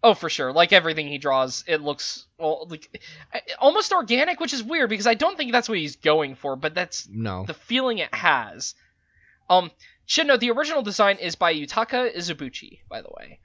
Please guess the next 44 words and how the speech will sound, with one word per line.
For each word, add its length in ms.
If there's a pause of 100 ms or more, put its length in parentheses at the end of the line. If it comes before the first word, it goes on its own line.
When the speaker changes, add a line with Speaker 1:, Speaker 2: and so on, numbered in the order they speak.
(340)
Speaker 1:
Um, 480
this 180
is 140
one 160
of 80
Izubuchi's 760
designs 460
for 120
Double 240
Zeta. 360 (720)
Speaker 2:
Good 160
shit, 180
Izubuchi. 560 (460)
Speaker 1:
Yep. 120
Speaker 2:
You're 80
a 40
criminal, 420
but, 260 (120)
uh, 340 (120)
Speaker 1:
<laughs> 140
Speaker 2:
you 100
know. 100 (800)
Speaker 1:
Um, 400 (300)
good 140
design, 420
though. 120 (320)
I 40
mean, 220
lots 240
Speaker 2:
Yeah. 40
Speaker 1:
of 40
good 100
designs 300
from 120
that 180
guy, 160
to 160
be 100
fair. 300 (480)
Um, 320
Speaker 2:
<laughs> 20
That's 220
the 120
problem. 460